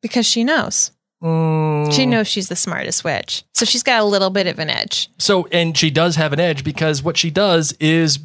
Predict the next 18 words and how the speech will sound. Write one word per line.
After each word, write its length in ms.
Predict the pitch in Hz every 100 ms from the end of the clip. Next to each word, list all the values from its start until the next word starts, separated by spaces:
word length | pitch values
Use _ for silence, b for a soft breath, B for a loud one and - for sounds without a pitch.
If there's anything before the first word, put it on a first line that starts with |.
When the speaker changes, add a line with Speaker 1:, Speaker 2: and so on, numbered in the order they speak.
| 156
Speaker 2:
a 80 | 156
Petrificus 640 | - 160 - 196 185 160
Totalis, 800 | - 156 - 165 170 135 - - b b b _ -
poor 240 | 202 185
old 200 | 165 165
Neville. 460 | - - 403 269 277
Speaker 1:
Neville. 640 | 330 311 269 240 208 220
Speaker 2:
Poor 360 | - 269 294 262
old 380 | 208 202 190 160
Neville, 360 | 143 143 127
man. 540 | 113 110 113 113 113 120
All 260 | 180 254 277
he 100 | 240
wants 340 | 170 156 143
to 100 | -
do 380 | 117 113 107 107
is 240 | 120 123 117
just 560 | - 226 185 - -